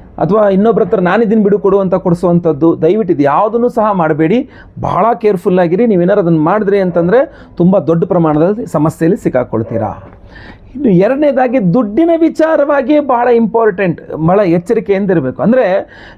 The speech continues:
ನೀವು ಅತಿಯಾದ ಖರ್ಚುಗಳನ್ನ ಮಾಡಿಕೊಂಡು ಸಿಕ್ಕಾಕೊಂಡ್ಬಿಡ್ತೀರಾ ಅಂತ. So, ಅಕ್ಟೋಬರ್ ಹದಿನೆಂಟರಕ್ಕಿಂತ ಮುಂಚೆ ಸ್ವಲ್ಪ ಕೈಯಲ್ಲಿ ದುಡ್ಡು ಆಡ್ತಾ ಇರುತ್ತೆ, ಚೆನ್ನಾಗಿರುತ್ತೆ. ಅಕ್ಟೋಬರ್ ಹದಿನೆಂಟರ ನಂತರ ಸುಖ ಸುಮ್ನೆ ಯಾವ್ದಾದ್ರು ಬೇಡದಾದ ವಿಚಾರಗಳಿಗೆಲ್ಲ ದುಡ್ಡು ಖಾಲಿ ಮಾಡ್ಕೊಂಡು,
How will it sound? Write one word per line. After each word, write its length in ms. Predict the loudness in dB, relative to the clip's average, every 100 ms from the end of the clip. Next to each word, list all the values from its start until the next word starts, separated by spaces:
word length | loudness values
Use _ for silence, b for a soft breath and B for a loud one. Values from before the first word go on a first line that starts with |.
| 0
ನೀವು 580 | 2 2 2 2 2
ಅತಿಯಾದ 600 | 0 0 2 2 2 0 0
ಖರ್ಚುಗಳನ್ನ 720 | 0 -2 0 0 0 0 0
ಮಾಡಿಕೊಂಡು 640 | 0 2 0 0 -2 0 -2
ಸಿಕ್ಕಾಕೊಂಡ್ಬಿಡ್ತೀರಾ 840 | -4 -2 -2 0 0 0 -2 -2
ಅಂತ. 220 | -4 -8 -14 B B B -2
So, 60 | 0 2 2 2 2 2 0
ಅಕ್ಟೋಬರ್ 480 | -4 0 0 2 0
ಹದಿನೆಂಟರಕ್ಕಿಂತ 760 | 0 0 0 -2 -4 -2 0 0
ಮುಂಚೆ 300 | 0 0 -2
ಸ್ವಲ್ಪ 200 | 0 -2
ಕೈಯಲ್ಲಿ 340 | 0 0 2
ದುಡ್ಡು 220 | 2 2
ಆಡ್ತಾ 220 | 0 0
ಇರುತ್ತೆ, 200 | -2 -2
ಚೆನ್ನಾಗಿರುತ್ತೆ. 600 | -2 0 0 0 0 0 -2 -4 B B -6
ಅಕ್ಟೋಬರ್ 440 | -4 0 0 2
ಹದಿನೆಂಟರ 400 | 0 0 0 0
ನಂತರ 320 | 0 0 0
ಸುಖ 320 | -2 -2 -2 -2
ಸುಮ್ನೆ 280 | -2 0 0
ಯಾವ್ದಾದ್ರು 360 | 2 2 2 2
ಬೇಡದಾದ 460 | 0 0 2 0
ವಿಚಾರಗಳಿಗೆಲ್ಲ 600 | 0 0 0 2 0 0 0
ದುಡ್ಡು 220 | 0 0
ಖಾಲಿ 200 | 0 0
ಮಾಡ್ಕೊಂಡು, 520 | 0 -2 -6 -2 -2